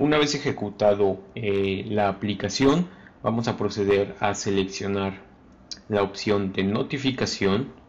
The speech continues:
Al momento, eh, de que la presionemos debe de aparecer aquí en la parte superior del dispositivo una notificación como esta con el icono que hemos elegido. Bien, aquí se puede observar cómo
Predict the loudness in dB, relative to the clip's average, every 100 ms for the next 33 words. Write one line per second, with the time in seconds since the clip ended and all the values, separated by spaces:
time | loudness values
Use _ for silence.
0 | -20 -20 -20 -4 0 2 2 2 2 2
1 | 2 2 2 -6 -20 -20 -12 0 2 4
2 | 4 2 0 2 0 0 -2 0 2 2
3 | 0 0 0 2 0 2 4 4 0 -10
4 | -6 -2 0 2 0 -2 -2 -4 -4 -10
5 | -4 -2 2 2 2 0 -2 -6 -8 -6
6 | -4 2 4 4 2 2 0 -4 -8 -8
7 | -6 -4 -4 -2 0 0 -2 -2 -4 -4
8 | -12 -20 -20 -20 -20 -6 0 2 2 2
9 | 2 0 0 0 -2 0 0 2 0 -2
10 | -6 -6 -10 -14 -16 -20 -20 -20 -20 -20
11 | -20 -20 -20 -20 -20 -20 -20 -20 -20 -6
12 | -4 -4 -6 -14 -12 -10 -8 -2 2 2
13 | 2 -2 0 2 2 0 -2 0 -2